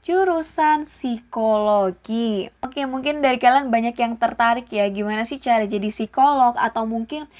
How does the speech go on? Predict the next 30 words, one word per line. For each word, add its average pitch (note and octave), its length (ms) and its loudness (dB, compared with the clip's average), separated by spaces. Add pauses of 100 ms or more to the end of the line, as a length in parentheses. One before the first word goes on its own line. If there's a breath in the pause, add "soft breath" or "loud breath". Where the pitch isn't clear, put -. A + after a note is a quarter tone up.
(140)
gimana A3+ 320 -2
sih D#4 240 -4
cara B3 560 2
yang A#3 240 -2
benar A#3+ 320 0
ya B3 160 0
dalam G#3+ 240 2
kita A3+ 160 -4
menang-, A3+ 400 -2 (160)
menanggapi A3+ 880 0
curhatan A#3 640 -2
teman? A#3 480 0
Atau A3 240 0
mungkin A#3+ 240 -6
gimana G#3+ 320 -2
sih D#4 160 -6
cara G#3+ 480 0 (400 loud breath)
ngatur G#3+ 880 -2
emosi A3 400 -2
kita G#3+ 320 -2
dan G#3 240 0
lain-lain G#3 1040 0
gitu A3 160 -6
ya. A#3 80 2
Mungkin A3+ 320 -4
kan C#4 160 -2
penasaran A#3 560 0
ya A#3+ 160 -4
kira-kira B3 480 -2
tuh D#4+ 160 -6